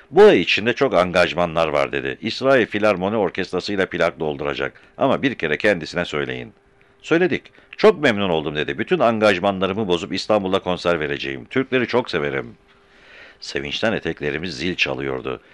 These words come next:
Arkadaşlar konserin düzenlenmesiyle beni görevlendirdiklerinden uçakla İstanbul'a gelir gelmez kolları sıvayıp işe giriştim. İstanbul'da konser verilebilecek iki sinema salonundan ikisinde de yer bulamadım. Birinin sahibi bizim konser vereceğimiz gün bir büyük yerli filmin başlayacağını söyledi.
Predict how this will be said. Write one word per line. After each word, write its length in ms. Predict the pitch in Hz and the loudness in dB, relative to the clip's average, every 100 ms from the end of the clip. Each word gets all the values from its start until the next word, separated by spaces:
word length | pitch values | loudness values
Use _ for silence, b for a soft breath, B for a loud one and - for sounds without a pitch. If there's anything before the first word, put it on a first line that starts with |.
| b - | b 0
Arkadaşlar 580 | 113 147 143 139 135 | 2 4 4 4 2
konserin 480 | - 107 - 120 107 | 2 0 0 -2 -2
düzenlenmesiyle 880 | 85 98 90 87 85 87 110 90 71 | -2 -2 0 -2 -2 -6 -4 -4 -2
beni 180 | 82 90 | -4 -4
görevlendirdiklerinden 1120 | 78 80 76 80 78 82 78 80 78 82 98 | -2 -2 0 -2 -2 -6 -6 -4 -4 -4 -4
uçakla 400 | 90 - - 82 | -2 -2 -2 -2
İstanbul'a 440 | 87 - 92 87 | -4 -4 -2 -2
gelir 260 | 76 80 107 | -2 -2 -4
gelmez 400 | 90 76 80 90 | -2 -2 -2 -4
kolları 400 | - 82 82 104 | -2 -2 -2 -4
sıvayıp 420 | - 78 78 82 | -6 -4 -4 -4
işe 200 | - 80 | -4 -4
giriştim. 500 | 76 69 65 - 62 57 B B B B B B - | -4 -6 -6 -6 -8 -10 B B B B B B -10
İstanbul'da 480 | - 180 190 185 | 0 2 4 2
konser 460 | - 107 104 143 143 | 2 0 2 2 2
verilebilecek 680 | 92 87 85 78 80 90 76 | 2 0 0 0 -2 -4 -6
iki 200 | - 139 | -6 -6
sinema 340 | 104 78 76 | -4 -4 -4
salonundan 500 | - 78 76 78 90 | -4 -4 -4 -4 -4
ikisinde 500 | 92 113 101 110 127 | -6 -8 -8 -4 -2
de 80 | 117 | 0
yer 240 | 104 90 | 0 0
bulamadım. 580 | 78 78 69 62 64 55 b b b - | -2 -2 -2 -6 -8 -10 b b b -6
Birinin 360 | 123 160 180 | -2 0 0
sahibi 480 | 185 160 151 139 85 | -2 2 2 2 -2
bizim 220 | 78 120 | -4 -6
konser 400 | - 92 90 104 | -4 -4 -2 0
vereceğimiz 520 | 85 85 78 90 117 90 | 0 -2 -2 -4 -6 -6
gün 240 | 85 69 | -6 -2
bir 200 | 101 69 | -4 -4
büyük 260 | 85 101 82 | -6 -6 0
yerli 300 | 78 87 113 | 0 0 -6
filmin 400 | 87 73 90 80 | -8 -6 -4 -2
başlayacağını 680 | 78 - 78 78 78 80 | -4 -2 -4 -2 -2 -4
söyledi. 500 | 82 69 67 65 62 | -6 -8 -6 -6 -8